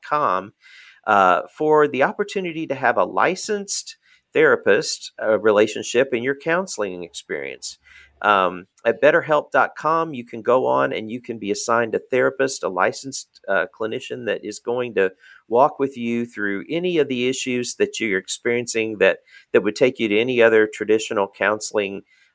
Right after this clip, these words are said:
uh, in-person, uh, method, because betterhelp dot com is there for you and your, uh, anxiety, depression,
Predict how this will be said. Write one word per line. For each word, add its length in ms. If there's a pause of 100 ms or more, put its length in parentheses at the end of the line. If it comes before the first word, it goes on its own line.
uh, 340 (100)
in-person, 880 (340)
uh, 300 (240)
method, 540
because 420 (380)
betterhelp 420
dot 220
com 500
is 280
there 260
for 320 (100)
you 320
and 100
your, 300 (140)
uh, 260 (120)
anxiety, 600
depression, 840